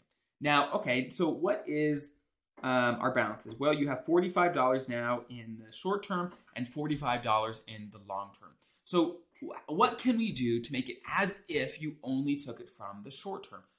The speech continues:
Well, what we can do is we can then move five dollars, okay, five dollars, and move it here to the long term. Boom. So the net result after these two transactions is you have forty dollars in the short term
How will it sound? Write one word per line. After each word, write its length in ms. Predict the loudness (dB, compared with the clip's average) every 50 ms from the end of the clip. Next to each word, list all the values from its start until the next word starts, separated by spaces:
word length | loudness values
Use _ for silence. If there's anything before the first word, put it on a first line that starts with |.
| _ _ -4
Well, 120 | -2 2
what 200 | 2 2 2 2
we 100 | 2 0
can 180 | 2 2 2 2
do 440 | 2 0 -2 -4 -4 -8 -10 -12 -12 -14 _ _ _ _ _ -20 -20 _ -6
is 120 | -4 -4 0
we 120 | 0 2
can 220 | 4 4 2 4
then 340 | 6 6 4 4 4 2 -2
move 540 | 2 8 12 12 12 12 12 12 10 6 -8
five 380 | -6 -4 -2 0 0 0 0 2
dollars, 680 | 4 6 6 6 6 2 -2 -8 -12 -18 -18 -18 -20 _ _ _ -14 -14
okay, 300 | -12 -10 -6 -6 -6 -4 -2
five 260 | 0 2 2 2 4
dollars, 480 | 4 2 4 4 2 0 -2 -4 -8 -14 _ _ _ _ _ _ _ _ _ _ _ _ _ _ _ _ -8
and 180 | -4 -2 2 4
move 160 | 4 4 2
it 100 | 0 -2
here 280 | 0 4 4 4 4 2
to 120 | -2 0
the 80 | 2 4
long 280 | 8 8 8 6 4
term. 260 | 0 -4 -6 -8 -4 2
Boom. 260 | 4 4 4 4 2 -4 -14 -20 -18 -8
So 200 | 2 8 8 8
the 140 | 10 8 4
net 380 | 4 2 0 0 0 -2 -2 2
result 520 | 4 6 6 6 4 2 2 2 2 0 2
after 260 | 2 2 2 2 -2
these 220 | 0 0 0 0 0
two 160 | 0 -2 -2
transactions 800 | 0 0 0 0 0 0 0 0 -2 -4 -6 -6 -6 -6 -6 -6 -12 _ _ _ -6
is 80 | -2
you 80 | 0 0
have 120 | 0 -2
forty 300 | -4 -2 0 2 4 4
dollars 320 | 4 4 4 4 4 2 2
in 60 | -4
the 80 | -8 -8
short 300 | -4 -2 -2 -2 -2 -4
term 340 | -8 -6 -6 -6 -6 -8